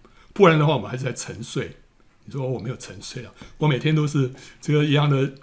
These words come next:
呃，很好的金钱过日子。”这个，对了，你每天都还是正常的过一个正常的基督徒生活啊，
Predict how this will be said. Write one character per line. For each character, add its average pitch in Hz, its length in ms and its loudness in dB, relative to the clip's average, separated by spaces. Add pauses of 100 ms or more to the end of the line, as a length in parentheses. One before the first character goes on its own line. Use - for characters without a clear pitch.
(180)
呃， 117 380 -6
很 151 180 -2
好 123 120 -4
的 120 100 -8
金 143 180 0
钱 127 160 -4
过 131 180 0
日 135 160 2
子。” 110 240 -10 (1000)
这 214 140 0
个， 143 340 2 (1080)
对 156 160 2
了， 107 260 -6 (460)
你 160 100 4
每 160 120 6
天 160 160 4
都 180 140 4 (120)
还 151 160 -2
是 160 400 0
正 175 180 2
常 135 140 -2
的 139 80 0
过 139 260 2
一 131 60 -2
个 135 240 -2 (240)
正 185 180 4
常 131 120 0
的 131 80 0
基 151 140 -2
督 156 100 2
徒 131 140 -2
生 135 240 -2
活 110 160 -6
啊， 104 240 -12